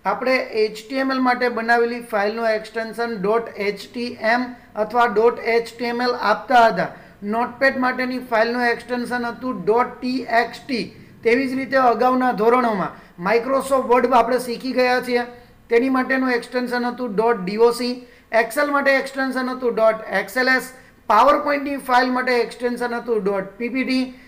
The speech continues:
તેવી જ રીતે અહીં spreadsheet calci માટેનું extension છે ડોટ ઓ ડી એસ. જો તમે તેનું template બનાવવા માંગતા હો, સ્પ્રેડશીટનું template, template એટલે એક પ્રકારની એવી file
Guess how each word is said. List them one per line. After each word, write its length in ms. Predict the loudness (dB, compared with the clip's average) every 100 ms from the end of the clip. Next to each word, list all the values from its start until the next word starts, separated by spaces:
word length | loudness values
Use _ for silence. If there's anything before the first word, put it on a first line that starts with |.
| -20 -4
તેવી 400 | 0 4 4 4
જ 60 | 2
રીતે 360 | -2 -2 -4 -6 -16 -16 -2
અહીં 340 | 0 0 -2
spreadsheet 760 | -6 -2 0 0 2 2 2 -2
calci 520 | 0 0 -2 -6 -2
માટેનું 480 | 0 0 -2 -2 -2
extension 720 | -2 -4 -6 -8 -6 -8 -4
છે 160 | -4 -2
ડોટ 440 | 0 0 -2 -2
ઓ 240 | 2 4
ડી 300 | 4 0 -4 0
એસ. 300 | 0 0 -8 -20 -20 _ -4
જો 120 | 2 2
તમે 260 | 4 2
તેનું 260 | 2 0 0
template 560 | 2 0 0 0 2
બનાવવા 260 | 2 2 4
માંગતા 360 | 4 2 2 2
હો, 440 | 2 0 -8 -20 _ _ -20
સ્પ્રેડશીટનું 800 | -2 4 4 4 -6 -4 -4 -2
template, 460 | -2 -2 -4 -4
template 440 | -4 -6 -4 -4 -2
એટલે 220 | 0 2
એક 260 | 4 0 -4
પ્રકારની 380 | -4 -4 -4
એવી 200 | -4 -6
file 320 | -2 0 0